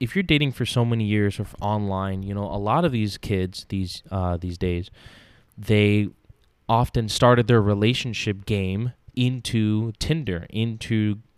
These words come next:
Bumble, into Grindr, if you're gay or lesbian. And the point of this is that it makes it easily accessible to know more people in your community without you having to get off the couch. That's literally the point of these social media apps.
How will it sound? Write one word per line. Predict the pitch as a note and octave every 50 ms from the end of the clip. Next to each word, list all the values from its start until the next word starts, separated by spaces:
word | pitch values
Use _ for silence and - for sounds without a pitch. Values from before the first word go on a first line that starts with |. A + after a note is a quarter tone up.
| _ _
Bumble, | G#2 F#2+ B2 B2+ C#3 C3+ G#2+ G#2 F2+ F2+ D#2+
into | D2+ G#2+ A2 G#2+ - A#2 A2
Grindr, | G2+ - A2 A#2 B2+ C3+ A#2+ G2+ F#2+ F2 F2 F2 F#2
if | F#2+ - -
you're | F#2+ F#2 F2+ F2
gay | F2 F2+ G2 F#2+
or | G2 F#2
lesbian. | G2 A2 A#2 G#2 F#2+ F2+ E2+ - - - - - - - - - _ -
And | B2 A#2 A2 G#2+ - _ _ _ _ -
the | A#2 A2+
point | G#2+ - - D#3+ F3+ E3+
of | C3 G#2
this | G2+ G2+ G#2+ B2 - - - _ -
is | A2+ G#2+ A2
that | A2+ G#2+ G#2+ A2 - - _ _
it | - G#2 G2
makes | G2 G2 G2 - -
it | - - -
easily | G#2 G2 G2+ F#2+ F#2+ G#2+ G#2+ A#2
accessible | A#2 - - - C3+ C#3+ - - A2+ G#2+ G#2+ G2+ G2+ A2 A#2
to | - - A2
know | G2+ F#2+ G2 G#2+ A2 B2
more | B2+ A#2+ A#2 B2+ C3+
people | - - - C3 B2+ B2+ A#2+
in | - G#2+ G#2 G#2+
your | B2
community | - - - D#3 C#3 A#2 G2+ G2 G#2 G#2
without | G2+ G2+ G#2 - G#2+ G#2+ - -
you | G#2 A2+ A#2
having | G#2+ G2 A2 A2 A2 B2 B2
to | A#2
get | A2 G#2+ F#2+
off | F#2+ G2 G2+ -
the | A2
couch. | - - - C#3+ A#2 - - - - -
That's | G#2 - - - -
literally | A2 G#2+ A2+ B2 B2+ A#2 A2+
the | G#2+ G#2+
point | - - A#2 A2+ A2+ - -
of | F#2+ G2 F2+
these | G#2 F#2+ -
social | - G2+ F#2+ - G#2 G2
media | G#2 C3 C#3 G#2+ -
apps. | D2+ F2 E2+ - -